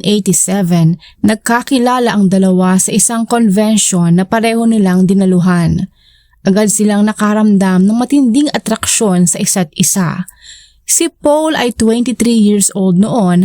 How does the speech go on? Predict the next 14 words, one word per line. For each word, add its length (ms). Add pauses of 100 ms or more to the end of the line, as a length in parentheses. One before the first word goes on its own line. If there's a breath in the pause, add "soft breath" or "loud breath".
(120)
habang 320
seventeen 640
pa 160
lamang 560
si 160
Carla. 720 (480)
Mabilis 480
na 160
nauwi 320
sa 80
relasyon 640
ang 80
kanilang 480
pagkikita. 960